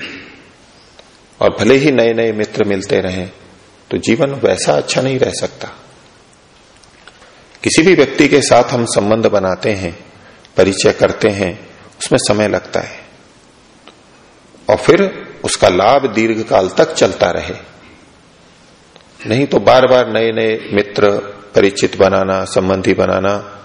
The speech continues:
उसी में ही हमारा समय जाता रहेगा। तो जो हमने प्रयत्न करके एक दूसरे के प्रति विश्वास पैदा किया है,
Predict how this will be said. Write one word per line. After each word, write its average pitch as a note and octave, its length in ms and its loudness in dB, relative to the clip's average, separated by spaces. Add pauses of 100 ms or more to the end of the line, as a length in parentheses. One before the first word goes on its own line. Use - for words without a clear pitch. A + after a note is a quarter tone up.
(680)
उसी E3 240 0
में D#3+ 120 0
ही D3+ 160 0
हमारा A2+ 320 0
समय G2 280 -4
जाता F#2 300 0
रहेगा। F#2+ 340 -8 (640)
तो - 100 -2
जो B2+ 240 4
हमने D3+ 380 2
प्रयत्न B2 460 2
करके G#2+ 420 2 (460)
एक G2 140 -2
दूसरे - 320 2
के A#2 120 0
प्रति G#2 300 -2
विश्वास D3+ 560 0
पैदा G#2+ 240 4
किया F#2 300 -4
है, F#2 200 -12